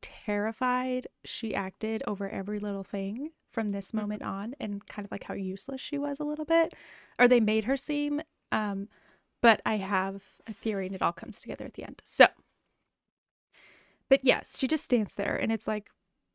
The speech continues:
Speaker 1: as the, the people watching, you're like, "Are you f-, kidding me? Like, what are you doing?"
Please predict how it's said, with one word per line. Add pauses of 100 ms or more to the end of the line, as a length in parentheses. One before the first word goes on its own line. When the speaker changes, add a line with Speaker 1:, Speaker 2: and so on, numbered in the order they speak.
Speaker 1:
as
the, (960)
the
people
watching,
you're
like,
"Are
you
f-, (140)
kidding
me?
Like,
what
are
you
doing?"